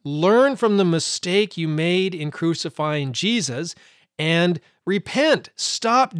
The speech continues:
doing that towards other people. And in this way, you will be released. You will find freedom. You will no longer be enslaved to that form of captivity, uh,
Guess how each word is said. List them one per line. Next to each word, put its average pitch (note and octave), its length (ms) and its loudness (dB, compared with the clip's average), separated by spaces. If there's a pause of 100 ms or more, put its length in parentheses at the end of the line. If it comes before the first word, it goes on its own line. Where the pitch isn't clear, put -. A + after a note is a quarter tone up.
(120)
doing B3+ 420 2 (120)
that C#3+ 340 -2
towards F3 400 -2 (100)
other D#3 260 0
people. D#3+ 460 -2
And D#3+ 160 0
in F#3+ 200 0
this G3 260 2
way, C#3 420 -2
you E3 160 -2
will D#3 240 2
be D3 180 -4
released. C#3+ 920 -2 (320)
You D3+ 80 -2
will D#3 100 2
find D#3 340 0
freedom. F3+ 540 0
You C#3+ 140 0
will D#3 100 0
no E3 160 4
longer F3+ 400 4
be D#3 180 -4
enslaved D3+ 920 0 (320)
to C#3+ 160 -4
that D3 240 0
form D3 240 -4
of C#3 140 -8
captivity, C#3 800 -6 (440)
uh, C3 160 -4